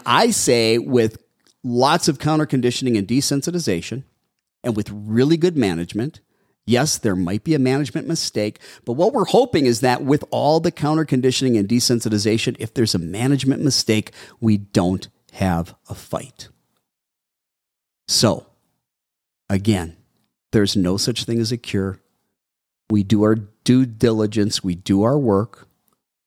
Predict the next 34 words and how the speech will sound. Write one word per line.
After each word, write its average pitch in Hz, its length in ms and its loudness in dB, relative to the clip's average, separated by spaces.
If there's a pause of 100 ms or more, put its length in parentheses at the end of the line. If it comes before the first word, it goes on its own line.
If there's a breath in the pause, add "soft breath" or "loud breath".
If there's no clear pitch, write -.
(640)
and 92 280 2
we 95 80 2
continue 90 520 -2
to 98 80 -4
manage. 104 540 -4 (580)
If - 200 -14
we 90 100 -4
make 92 240 2
a 120 60 2
mistake 113 400 2
in 104 100 4
management, 107 480 0
we 95 100 -2
hope - 240 -4
that 98 100 0
counter 95 300 0
conditioning 95 520 -2
and 90 120 -4
desensitization 92 1000 -2 (460 loud breath)
is 110 160 2
gonna 95 180 2
be 90 180 2
there 87 200 0
to 85 80 -6
save - 320 -2
our - 100 -4
butt 101 340 -4 (760)
and 98 160 2
that 90 100 -2
there 92 120 -2
won't 90 220 -4
be 87 120 -6
a 85 40 -12
fight. - 320 -8